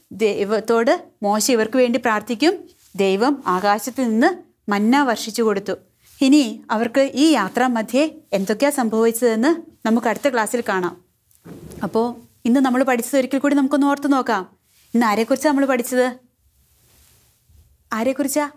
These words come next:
ആ, മോശയെക്കുറിച്ചല്ലേ? മോശയെ എന്തിനാ ദൈവം തിരഞ്ഞെടുത്തത്? ഇസ്രായേൽക്കാരെ ഈജിപ്തിൻ്റെ അടിമത്തത്തിൽ നിന്നും രക്ഷിക്കുന്നതിന് വേണ്ടി.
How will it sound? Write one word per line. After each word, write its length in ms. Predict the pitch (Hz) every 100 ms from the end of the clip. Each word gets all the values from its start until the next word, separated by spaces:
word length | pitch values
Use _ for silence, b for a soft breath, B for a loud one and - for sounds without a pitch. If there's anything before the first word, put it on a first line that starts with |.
| -
ആ, 120 | 220
മോശയെക്കുറിച്ചല്ലേ? 1080 | 208 214 240 - 294 254 214 220 285 294 - _ _ _ -
മോശയെ 320 | 247 262 359
എന്തിനാ 300 | 349 285 330
ദൈവം 320 | 311 285 269
തിരഞ്ഞെടുത്തത്? 680 | 262 254 247 240 233 226 233 226 _ _ _ _ _ _ -
ഇസ്രായേൽക്കാരെ 960 | 208 240 220 202 202 185 180 277 359 - _ _ _ -
ഈജിപ്തിൻ്റെ 840 | 208 214 226 - 202 233 349 - _ _ -
അടിമത്തത്തിൽ 720 | 196 214 226 226 226 226 202
നിന്നും 440 | 196 247 339 - _ _ -
രക്ഷിക്കുന്നതിന് 540 | 339 - 330 262 233 220
വേണ്ടി. 400 | 202 185 180